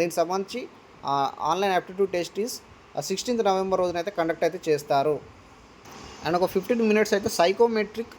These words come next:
questionnaire for a ma-, maximum ఫిఫ్టీన్ మినిట్స్ అయితే మీకైతే ఉంటుంది. So ఈ ఎగ్జామ్ and దీనికి సంబంధించి అయితే ఇది క్వాలిఫై అయితే సరిపోతుంది. And మీకైతే జాబ్ వచ్చే అవకాశాలు అయితే ఉంటాయి. మీరు ఇక్కడ ఈ రిటర్న్ టెస్ట్ అయితే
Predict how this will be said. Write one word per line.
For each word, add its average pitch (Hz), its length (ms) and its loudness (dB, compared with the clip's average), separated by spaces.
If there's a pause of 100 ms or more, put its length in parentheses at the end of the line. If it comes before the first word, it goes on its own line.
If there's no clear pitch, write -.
questionnaire 208 480 2
for 190 160 4
a - 20 2 (100)
ma-, 165 100 -8 (180)
maximum 170 400 0
ఫిఫ్టీన్ 185 260 -6
మినిట్స్ 185 220 0
అయితే 226 160 2 (440)
మీకైతే 196 340 2 (100)
ఉంటుంది. 175 340 2
So 226 80 4 (280)
ఈ 202 40 -2 (140)
ఎగ్జామ్ 208 320 0
and 202 160 -2
దీనికి 185 220 -2
సంబంధించి 185 380 -2
అయితే 185 140 0
ఇది 175 140 -6
క్వాలిఫై 165 320 2
అయితే 175 180 -4
సరిపోతుంది. 160 540 0 (440)
And 160 80 0 (100)
మీకైతే 170 300 2 (100)
జాబ్ 160 220 4
వచ్చే 165 200 0
అవకాశాలు 151 360 0
అయితే 143 120 0 (100)
ఉంటాయి. 143 320 0 (360)
మీరు 180 180 2
ఇక్కడ 214 140 2 (140)
ఈ 202 40 0 (100)
రిటర్న్ 208 260 0
టెస్ట్ 214 180 0
అయితే 208 120 -4